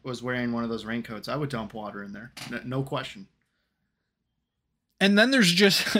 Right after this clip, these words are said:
Speaker 2: <laughs> and then there's just the screaming that happened i-, in the lunchroom, just
Speaker 1: Oh,
Speaker 2: the
Speaker 1: yeah.
Speaker 2: dumb stuff we did
Speaker 1: Mm-hmm.
Speaker 2: at lunch.
Speaker 1: Yep, the shit game.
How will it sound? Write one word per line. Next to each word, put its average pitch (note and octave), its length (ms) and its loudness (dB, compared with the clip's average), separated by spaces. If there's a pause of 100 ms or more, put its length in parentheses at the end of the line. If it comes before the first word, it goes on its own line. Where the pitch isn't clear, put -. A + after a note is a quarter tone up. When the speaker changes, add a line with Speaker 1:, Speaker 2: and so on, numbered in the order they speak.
Speaker 2:
<laughs> - 100 -20
and F3+ 180 6
then A3 120 6
there's A3+ 180 6
just - 460 2 (1200)
the D#3+ 100 4
screaming F3+ 760 6
that D3 180 6
happened D3+ 680 4 (180)
i-, D#3+ 140 -8
in D#3+ 140 6
the C3+ 100 4
lunchroom, D3 680 4
just C#3+ 200 4
Speaker 1:
Oh, C#3 40 6
Speaker 2:
the B2+ 80 8
Speaker 1:
yeah. C#3 80 6
Speaker 2:
dumb D3 220 6
stuff F3 320 4
we D#3+ 120 8
did D3 220 4
Speaker 1:
Mm-hmm. C#3+ 80 6
Speaker 2:
at A#2 80 -2
lunch. B2+ 540 -2
Speaker 1:
Yep, B2 240 -8
the B2 80 -8
shit F3 340 -4
game. G#2 340 -4